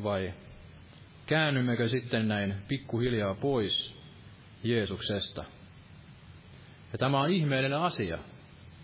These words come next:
Eli ei, kukaan ei voi riistää meitä Isän kädestä, eikä kukaan meitä voi ikään kuin ottaa tästä pelastuksen arkista ulos. Kun me olemme sinne kerran näin astuneet, niin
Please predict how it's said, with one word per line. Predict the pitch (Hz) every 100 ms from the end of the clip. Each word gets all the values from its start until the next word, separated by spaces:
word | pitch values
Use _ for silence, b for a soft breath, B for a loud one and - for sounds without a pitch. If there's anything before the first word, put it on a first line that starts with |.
| - - - - - - - 101
Eli | 95 87 - - B B B - 117
ei, | 110
kukaan | 196 214 170 135
ei | 131
voi | 135 131
riistää | 143 120 - 104
meitä | 101 98 110
Isän | 113 98
kädestä, | 104 101 87 -
eikä | 101 110
kukaan | 165 160 135 117 98 - B B B B -
meitä | 123 123 127
voi | 143 127
ikään | 123 120
kuin | 117 123
ottaa | 131 127 110
tästä | 107 110 - 107
pelastuksen | 139 131 117 - 104 113 104
arkista | 127 117 104 95 104
ulos. | 131 131 107 85 - - - - - - - - - - - -
Kun | 107
me | 117
olemme | 120 120
sinne | 117 127 117
kerran | 139 131 117 107
näin | 104 104
astuneet, | 117 147 - 113 101 90 90
niin | 92 87